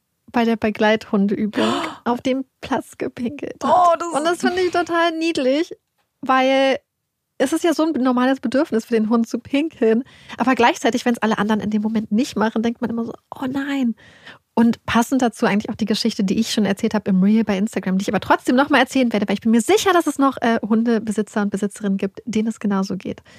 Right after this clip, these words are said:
Speaker 1: Und zwar kennt ihr das, wenn euer Hund irgendwo sich schon so zum Kacken, sag ich mal, bereit macht und sich schon so krümmt und dann so rumschnüffelt und dann sich dreht und dann aber nicht macht, weil irgendwie ein Windzug falsch ist oder so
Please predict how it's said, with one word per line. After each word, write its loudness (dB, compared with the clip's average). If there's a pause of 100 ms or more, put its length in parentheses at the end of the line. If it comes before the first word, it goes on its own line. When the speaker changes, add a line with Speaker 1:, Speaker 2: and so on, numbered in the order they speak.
(380)
Speaker 1:
Und 0
zwar 2
kennt 0
ihr 2
das, 2
wenn 2
euer 4
Hund 0
irgendwo 2 (440)
sich 0
schon 2
so 2
zum -2
Kacken, -2
sag 2
ich -2
mal, 2
bereit -2
macht 0
und 2
sich -4
schon -2
so -4
krümmt 0
und 0
dann 2
so 2
rumschnüffelt 0 (200)
und 0
dann 2
sich -4
dreht 0 (640)
und 2
dann 4
aber 2
nicht 0
macht, -2
weil 0
irgendwie -2
ein -2
Windzug 0
falsch -2
ist -4
oder 0
so 0